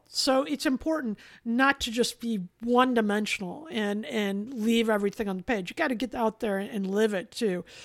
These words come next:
and become aware of your thoughts. So how to stay productive during these crazy times. There's a few things that I do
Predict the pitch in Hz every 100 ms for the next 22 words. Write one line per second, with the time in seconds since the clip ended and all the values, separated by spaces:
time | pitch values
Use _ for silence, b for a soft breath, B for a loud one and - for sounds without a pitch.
0 | B B 220 202 202 233 208 185 185 208
1 | 214 175 170 - - 262 - 285 233 -
2 | _ _ _ _ _ _ _ - - 277
3 | 294 311 339 - 294 - 294 254 247 B
4 | B B _ - 214 214 226 - 339 392
5 | 392 302 B B B B _ 269 262 262
6 | 269 254 254 - 254 262 262 - 277 254
7 | 247 247 247 247 240 254 240 - 208 -
8 | 320 349 339 262 240 240 - b b b
9 | - 226 226 214 226 214 202